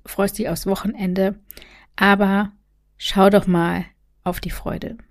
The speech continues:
Was war super diese Woche? Was hat dir Spaß gemacht? Was hat deinen Kindern Spaß gemacht? Wo kannst du da deine Energie draus ziehen? Und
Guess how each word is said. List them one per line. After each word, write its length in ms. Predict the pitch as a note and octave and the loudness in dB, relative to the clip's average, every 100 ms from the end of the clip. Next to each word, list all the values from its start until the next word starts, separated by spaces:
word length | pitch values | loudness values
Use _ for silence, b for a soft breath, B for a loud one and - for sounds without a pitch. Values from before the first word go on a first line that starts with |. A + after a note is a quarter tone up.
| - | -4
Was 300 | G#3 A3 - | 0 0 0
war 180 | G3 G3 | 2 2
super 400 | G#3 A#3 B3 A3 | 2 2 4 4
diese 300 | G#3+ G#3+ G3 | 6 4 4
Woche? 300 | G#3 - G3 | 2 2 0
Was 200 | G3+ G3 | -2 -4
hat 260 | F#3+ - | -6 0
dir 140 | A3 A3 | 2 2
Spaß 440 | - G3 F#3+ - | 0 -2 -4 -4
gemacht? 300 | G3+ G3 - | -2 -2 -2
Was 160 | F#3+ F3+ | -6 -6
hat 140 | - | -4
deinen 140 | F#3+ | -6
Kindern 400 | F#3+ A3+ G#3 G3+ | -2 -2 0 0
Spaß 400 | G3 - F#3 E3+ | -2 -4 -4 -4
gemacht? 400 | - F3+ F#3 F3 B B B B B | -6 -4 -4 -6 B B B B B
Wo 100 | G#3+ | -2
kannst 360 | G3+ G#3 F#3+ - | 2 2 2 -2
du 80 | A3 | 2
da 180 | G#3+ | 2
deine 280 | G#3 F#3+ F#3 | 4 2 2
Energie 400 | F#3+ F3 - A#3 | 0 -2 -2 -2
draus 420 | A#3+ G#3+ G#3 G3+ | 0 2 2 0
ziehen? 580 | - - G#3 G#3+ A3 A3 b b b b - | -8 -2 2 2 0 -4 b b b b 4
Und 500 | A3 A3+ A#3 B3 | 6 8 4 2